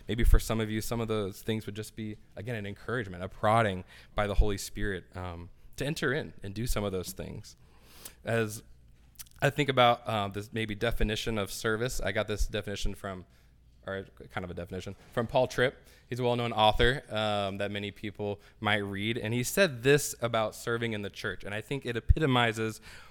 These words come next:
what we're doing here in this vision series when we talk about pursuing restoration through the transforming power of the gospel. And it speaks even to Gina's testimony about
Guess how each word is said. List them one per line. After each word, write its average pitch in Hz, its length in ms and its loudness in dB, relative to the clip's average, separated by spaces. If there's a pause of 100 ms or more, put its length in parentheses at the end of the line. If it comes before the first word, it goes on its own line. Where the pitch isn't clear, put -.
(160)
what - 280 6
we're 139 160 0
doing 123 300 -4
here 113 140 -2
in 107 60 -2
this 101 160 -6
vision 107 260 -6
series 101 360 -6
when 101 60 -6
we 101 40 -6
talk - 240 -4
about 101 240 0
pursuing 127 480 -6
restoration 95 760 -6 (360)
through 107 120 -6
the 95 80 -4
transforming 110 680 6
power 95 360 12
of 92 100 -8
the 101 60 -10
gospel. 90 460 -6
And 92 80 0
it 95 180 -6
speaks - 420 -8
even 113 260 0
to 104 220 -2 (300)
Gina's 123 280 -6
testimony 90 680 -10
about 101 380 0